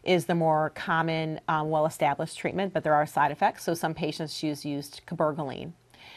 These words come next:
People get pregnant, if this is the only issue with their fertility, often they get pregnant within months of having the prolactin go down. And the prolactin usually goes down within a month. And, you know, obviously, you need to, you know, do a head M R I to make sure that there isn't anything else going on.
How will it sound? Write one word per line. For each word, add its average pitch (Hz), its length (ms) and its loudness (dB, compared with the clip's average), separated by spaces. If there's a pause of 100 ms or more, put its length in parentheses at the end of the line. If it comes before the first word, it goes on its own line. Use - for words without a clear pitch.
(280)
People 262 260 4
get 226 160 4
pregnant, 202 360 4
if - 40 -20
this 277 160 2
is 294 140 2
the 226 160 0
only 196 320 6
issue 185 240 2
with 175 120 0
their 170 140 2
fertility, 165 560 0
often 180 300 8
they 175 140 2
get 160 160 0
pregnant 156 340 0
within 160 360 -4
months 151 440 -4
of 147 100 4
having 151 300 4
the 147 80 -2
prolactin 151 560 2
go 151 140 0
down. 165 400 2 (220)
And 180 80 0
the 190 60 6
prolactin 330 480 8
usually 233 280 2
goes 196 220 4
down 180 260 2
within 156 200 -2
a 135 60 -6
month. 156 440 -8 (540)
And, 190 320 6
you 226 80 4
know, 226 60 12
obviously, 208 580 8 (320)
you 208 120 4
need 196 180 6
to, 196 80 6
you 175 80 6
know, 160 140 4
do 175 120 4
a 170 60 6
head 165 180 8
M 160 140 4
R 156 100 6
I 156 120 6
to 156 100 2
make 156 180 -2
sure 165 160 2
that 156 320 6
there 165 180 2
isn't 156 220 0
anything 151 340 -2
else 143 200 -2
going 151 280 0
on. 151 400 0